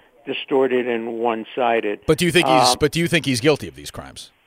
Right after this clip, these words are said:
Speaker 1: Of what crimes? I think
Speaker 2: Oh.
Speaker 1: you have to give me a specific
Speaker 2: Okay,
Speaker 1: crime.
Speaker 2: well, I would say,
Speaker 1: I then
Speaker 2: I would
Speaker 1: look
Speaker 2: say,
Speaker 1: at the evidence.
Speaker 2: I would say,
Speaker 1: I
Speaker 2: do you
Speaker 1: don't
Speaker 2: think
Speaker 1: find people guilty based on
Speaker 2: No,
Speaker 1: what
Speaker 2: no,
Speaker 1: the talk show hosts say
Speaker 2: nor do I.
Speaker 1: or what the
Speaker 2: No,
Speaker 1: Miami
Speaker 2: no,
Speaker 1: Herald
Speaker 2: no,
Speaker 1: writes.
Speaker 2: nor do I.
Speaker 1: I wanna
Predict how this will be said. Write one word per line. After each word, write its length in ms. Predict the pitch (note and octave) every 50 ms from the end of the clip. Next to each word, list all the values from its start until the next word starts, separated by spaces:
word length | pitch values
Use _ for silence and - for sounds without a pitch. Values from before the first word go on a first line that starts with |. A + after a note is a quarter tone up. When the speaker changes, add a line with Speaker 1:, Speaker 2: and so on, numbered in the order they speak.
| _ _ -
Speaker 1:
Of 260 | D#3 D3 C#3 A#2 -
what 220 | B2+ C3 C#3 -
crimes? 340 | - - C3+ A2 G2 F#2 - -
I 120 | - D3+
think 120 | C3+ F#3 D#3+
Speaker 2:
Oh. 20 | D#3
Speaker 1:
you 40 | D3+
have 100 | C#3 -
to 60 | -
give 160 | D3 C3+ D3+ D#3+
me 120 | E3 E3
a 60 | E3
specific 440 | D3+ - - D3 - - D3+ - -
Speaker 2:
Okay, 180 | B3+ - G#3+ F#3+
Speaker 1:
crime. 140 | - A#2+
Speaker 2:
well, 100 | A2+ C#4+
I 100 | A#3 A3
would 120 | A3+ G#3+ -
say, 140 | - G3 E3+
Speaker 1:
I 40 |
then 80 | D3 E3
Speaker 2:
I 60 | E3+
would 100 | F3 F3+
Speaker 1:
look 60 | -
Speaker 2:
say, 140 | - F3+ E3
Speaker 1:
at 100 | - E3+ -
the 140 | D#3+ D3+
evidence. 340 | C#3 C3 B2 C#3 D3+ F3+ G3
Speaker 2:
I 60 | C#3
would 100 | D3 D3
say, 80 | - E3+
Speaker 1:
I 60 | D#3+
Speaker 2:
do 20 | F3
you 40 |
Speaker 1:
don't 80 | G#3+ B3
Speaker 2:
think 120 | D4 C#4 A#3
Speaker 1:
find 240 | G3 F3 F3+ F3 -
people 240 | F#3+ F3 D#3+ E3+
guilty 380 | D#3 C3+ D3 E3+ F#3+ F#3+ F3 C#3+
based 380 | B2 C#3 C#3 D3 D3 - - -
on 160 | C3 D3+ D3+
Speaker 2:
No, 80 | B3 -
Speaker 1:
what 240 | C#3 C#3+ C#3+ - - _ A3+
Speaker 2:
no, 120 | - -
Speaker 1:
the 120 | - G#3+
talk 180 | G#3 E3 F#3+ -
show 180 | - D3 A#2+ A#2
hosts 220 | B2+ B2+ C3 - - - -
say 220 | - F#3+ F#3 F3 D#3+
Speaker 2:
nor 160 | - C#4+ D#4+ C#4+
do 100 | C4 C4+
I. 160 | F4 F4+ -
Speaker 1:
or 100 | F3 E3+
what 140 | E3 F3 -
the 100 | - E3
Speaker 2:
No, 100 | D3+ D3+
Speaker 1:
Miami 300 | D3+ D3 D3 D3 D#3 C#3+
Speaker 2:
no, 60 | -
Speaker 1:
Herald 280 | C#3 B2+ C3 C#3 D3 E3+
Speaker 2:
no, 40 | G3
Speaker 1:
writes. 200 | A3 G#3+ - -
Speaker 2:
nor 120 | D#4 F4+
do 120 | F#4 E4+
I. 160 | C#4+ A#3 A3 B3+
Speaker 1:
I 40 |
wanna 120 | C#4+ D4